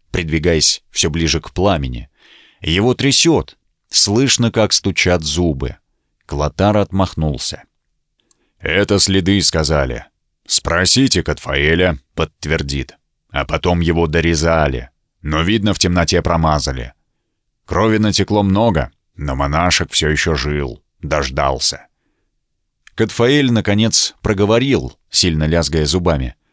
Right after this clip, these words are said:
«Да, все так. Грубер. Это был сам Грубер». Я сказал слабо. «Доберемся и до Грубера.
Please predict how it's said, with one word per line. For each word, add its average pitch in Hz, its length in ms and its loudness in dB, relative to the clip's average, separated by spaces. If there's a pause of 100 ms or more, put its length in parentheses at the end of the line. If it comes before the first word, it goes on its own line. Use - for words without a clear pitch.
(760)
«Да, 127 340 -2 (640)
все 175 240 2
так. 135 460 -2 (500)
Грубер. 147 560 0 (640)
Это 151 320 0
был 139 280 2 (300)
сам 151 340 2
Грубер». 107 480 0 (680)
Я 82 200 0
сказал 85 380 0
слабо. 69 460 -4 (800)
«Доберемся 110 640 2
и 92 60 2
до 90 140 2
Грубера. 73 480 0